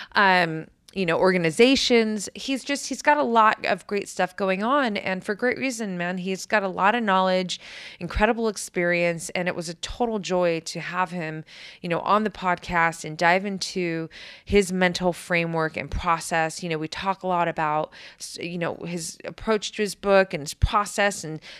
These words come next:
certain aspects of the book. Um, you know, there's just a lot of really good takeaways from our conversation.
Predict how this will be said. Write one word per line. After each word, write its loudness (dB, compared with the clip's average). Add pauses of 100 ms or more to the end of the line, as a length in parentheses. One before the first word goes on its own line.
certain 0
aspects 2
of -2
the -6
book. 4
Um, 2
you -2
know, -6
there's 0
just 0
a 4
lot 6
of 0
really 2
good 2 (340)
takeaways 4
from -4
our 2
conversation. -2